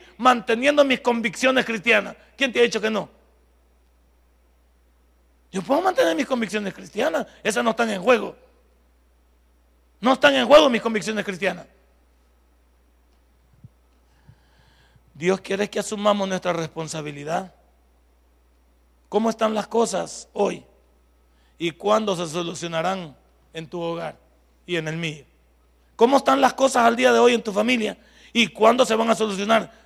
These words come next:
Yo esperaría que fueran lo más pronto posible. Mira el versículo seis. Pues ya había dicho dos años de hambre, ya había habido, perdón, dos años de hambre en medio de la tierra.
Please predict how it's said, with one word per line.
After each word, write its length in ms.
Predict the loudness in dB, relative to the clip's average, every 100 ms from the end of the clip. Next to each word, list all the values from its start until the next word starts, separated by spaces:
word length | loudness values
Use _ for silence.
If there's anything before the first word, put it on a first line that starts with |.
| -10
Yo 100 | -8
esperaría 420 | -2 0 0 0
que 120 | -2
fueran 180 | -2 -2
lo 80 | -2
más 80 |
pronto 240 | -2 -6 -8
posible. 460 | -10 -8 -6 -8 -12 _
Mira 160 | -4 -2
el 60 |
versículo 320 | -2 -6 -6 -4
seis. 340 | -2 -4 -8 _ _ _ _ _ _ _ _ _ _
Pues 240 | 2 4 4
ya 320 | 4 6 6
había 300 | 6 6 4
dicho 720 | 4 4 2 2 4 2 -2 -14 _ -2
dos 400 | 6 6 6 4
años 680 | 4 2 -2 -2 -6 -16 -20 _
de 240 | -2 2
hambre, 600 | 4 2 0 -2 -2 -4 -12 _ _ _ _ _ _ _
ya 200 | 2 6
había 220 | 6 6
habido, 280 | 4 6 4
perdón, 380 | 4 2 0 -2 -14 _
dos 320 | 2 4 4
años 260 | 2 0 0
de 140 | 2
hambre 420 | 4 2 0 -8 -10 _ _
en 240 | -2 -2
medio 240 | -2 -2 0
de 100 | 0
la 140 | -4
tierra. 380 | -4 -6 -6 -12